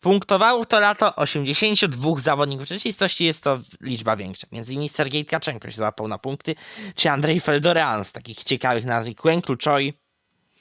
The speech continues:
Hector Kapustik, ale on to na początku tutaj się zdarzyło, a później już, e, nie było zbytnio okazji.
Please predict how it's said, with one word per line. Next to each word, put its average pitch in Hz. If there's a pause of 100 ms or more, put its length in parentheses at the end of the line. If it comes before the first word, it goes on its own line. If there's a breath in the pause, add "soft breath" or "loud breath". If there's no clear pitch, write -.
(580 loud breath)
Hector 190
Kapustik, 147
ale 147
on 175
to 175
na 156
początku 143
tutaj -
się 98
zdarzyło, 120
a 104
później -
już, - (1700 loud breath)
e, 151
nie 180
było 104
zbytnio 113
okazji. 220